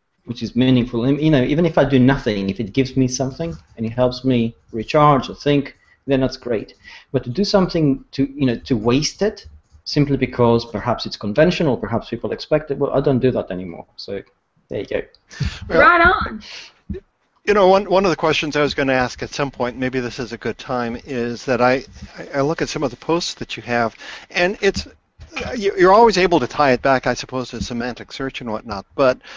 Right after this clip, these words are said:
Speaker 2: it's just amazing the depth and the breadth of the sort of information that you're, that you're able to bring to bear. E-, every
Speaker 1: Ah.
Speaker 2: day is it kind of like a play, is it like a sandbox for you? Do you feel like you're in a perpetual state of,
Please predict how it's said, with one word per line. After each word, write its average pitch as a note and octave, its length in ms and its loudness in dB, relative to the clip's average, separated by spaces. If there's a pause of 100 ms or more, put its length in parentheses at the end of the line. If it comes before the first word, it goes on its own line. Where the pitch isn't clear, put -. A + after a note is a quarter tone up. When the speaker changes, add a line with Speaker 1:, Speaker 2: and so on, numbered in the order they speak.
(360)
Speaker 2:
it's E3+ 180 0
just - 240 0
amazing D3 720 4
the A#2 140 0
depth C#3 340 0
and B2 140 0
the A2 80 0
breadth A#2+ 440 0 (120)
of B2 440 2
the A#2+ 420 -4 (100)
sort C3+ 240 -6
of B2 80 -10
information A#2+ 680 -4
that A#2 220 -6
you're, B2 220 -6 (140)
that C3+ 200 -6
you're B2+ 100 0
able A2+ 180 -4
to - 80 -20
bring A#2 300 -4
to G#2 60 -6
bear. A2+ 320 0 (920)
E-, F#3+ 40 2 (100)
every F3 380 4
Speaker 1:
Ah. C3 60 -10
Speaker 2:
day D3 580 2 (540)
is E3+ 220 4
it - 100 2
kind G#3+ 320 4
of G#3+ 100 4
like E3 300 4
a A#2 80 -2
play, B2+ 380 -2
is C3 320 -4
it - 120 -10
like C3+ 260 2
a G#2+ 40 -6
sandbox D3+ 600 0
for G3 100 -6
you? F3+ 80 -4
Do D3 80 -2
you C3+ 40 -2
feel E3 220 4
like C3+ 220 2
you're C3 180 4
in B2+ 80 2
a A2+ 60 -2
perpetual C#3 640 -4
state C#3 420 0
of, A2 340 -12